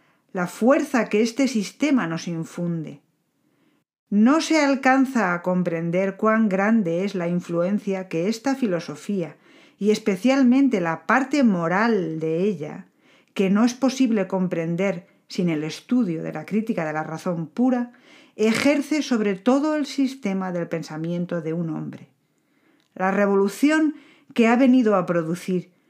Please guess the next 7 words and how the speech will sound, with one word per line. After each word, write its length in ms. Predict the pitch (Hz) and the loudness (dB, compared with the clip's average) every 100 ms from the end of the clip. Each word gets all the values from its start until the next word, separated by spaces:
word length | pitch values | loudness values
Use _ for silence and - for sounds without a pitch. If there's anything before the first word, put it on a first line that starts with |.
| _ _ | _ _
concretamente, 1040 | - 190 190 240 240 208 214 233 233 160 - _ _ _ _ _ - | -4 -2 2 2 2 2 4 2 2 -8 -12 _ _ _ _ _ -4
en 320 | 214 202 202 | 2 2 2
toda 480 | 180 233 277 254 185 | 2 4 4 2 0
mi 200 | 175 190 | 0 0
manera 460 | 185 160 165 165 151 | 0 -2 -2 -4 -4
de 100 | 147 | -8
pensar". 500 | 143 147 - 165 | -10 -10 -12 -18